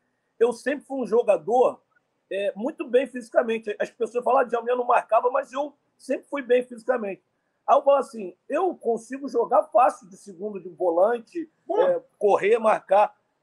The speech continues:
Speaker 1: desde que tenha um melhor do que eu de, de, na, na frente.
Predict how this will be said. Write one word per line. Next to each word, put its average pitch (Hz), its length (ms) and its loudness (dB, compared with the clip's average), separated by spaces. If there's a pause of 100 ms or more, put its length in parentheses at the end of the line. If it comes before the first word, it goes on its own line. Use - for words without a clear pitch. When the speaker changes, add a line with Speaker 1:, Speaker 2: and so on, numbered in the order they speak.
Speaker 1:
desde 262 320 -4
que 330 100 -8
tenha 302 200 -6
um 302 40 -4
melhor 285 300 2
do 294 100 -14
que 277 100 -10
eu 277 180 2
de, 277 180 -10
de, 285 280 -14
na, 311 200 2
na 285 160 2
frente. 262 340 0